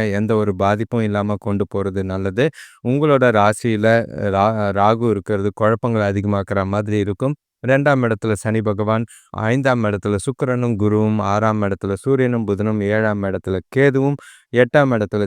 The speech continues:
செவ்வாய் இருக்கிறதும் சரியா கிடையாது. எட்டாம், ஒன்பதாம் இடத்துல, ஆ, சந்திரன் இருக்கிறதும் நிறைய பொறுப்புகளும் செலவுகளும் வீண் விரயங்களும் ஆக்குற மாதிரி இருக்கு.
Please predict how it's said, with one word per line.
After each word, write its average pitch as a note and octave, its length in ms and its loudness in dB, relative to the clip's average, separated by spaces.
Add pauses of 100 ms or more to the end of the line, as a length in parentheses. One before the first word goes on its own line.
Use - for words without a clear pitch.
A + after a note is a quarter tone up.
செவ்வாய் B2 440 2
இருக்கிறதும் G#2 480 -2
சரியா G#2+ 380 -2
கிடையாது. G#2 480 -2 (420)
எட்டாம், C3 440 4
ஒன்பதாம் A#2+ 500 0
இடத்துல, G#2 380 -2 (400)
ஆ, G2+ 100 0 (300)
சந்திரன் C3+ 540 0
இருக்கிறதும் A2 520 -2
நிறைய A2+ 440 4
பொறுப்புகளும் A2+ 640 0
செலவுகளும் A2+ 760 0
வீண் C3 280 0
விரயங்களும் G#2+ 480 0
ஆக்குற G2+ 360 -2
மாதிரி G2+ 360 -2
இருக்கு. F#2+ 280 -2